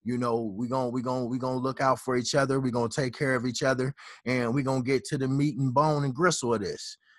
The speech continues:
you know, thing called life. But, uh, anyway, this your boy, The Do Better, The Do Better Show, and your boy Tiger one eighty right here, and my special, special guest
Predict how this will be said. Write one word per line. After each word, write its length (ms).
you 140
know, 220
thing 220
called 300
life. 560
But, 140
uh, 200
anyway, 400
this 160
your 100
boy, 200
The 100
Do 180
Better, 340
The 100
Do 180
Better 260
Show, 400
and 160
your 140
boy 180
Tiger 320
one 180
eighty 240
right 260
here, 340
and 60
my 100
special, 500
special 560
guest 360